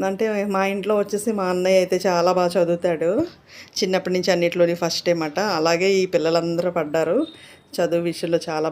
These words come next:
బాగా చదువుతారు. మా పిల్లలు, మా చెల్లి వాళ్ళ పిల్లలు, మా తమ్ముడు వాళ్ళ పిల్లలు, మా అన్నయ్య పిల్లలు, ఏంద-, వీళ్ళందరూ బాగా చదువుతారన్నమాట.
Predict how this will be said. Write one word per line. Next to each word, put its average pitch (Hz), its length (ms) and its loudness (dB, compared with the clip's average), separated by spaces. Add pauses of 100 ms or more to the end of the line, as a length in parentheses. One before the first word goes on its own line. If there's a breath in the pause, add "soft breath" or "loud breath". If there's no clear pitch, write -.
బాగా 156 220 -2
చదువుతారు. 165 500 -2
మా 160 60 -2 (140)
పిల్లలు, 160 360 -4 (520 loud breath)
మా 180 160 -6
చెల్లి 170 260 -2
వాళ్ళ 160 200 -6
పిల్లలు, 165 320 -4
మా 165 140 -4
తమ్ముడు 165 300 -2
వాళ్ళ 160 200 -4
పిల్లలు, 160 320 -4 (680 loud breath)
మా 185 140 -4
అన్నయ్య 170 320 -4
పిల్లలు, 170 300 -2
ఏంద-, 160 280 -8 (120)
వీళ్ళందరూ 180 500 0
బాగా 175 160 2
చదువుతారన్నమాట. 170 540 -4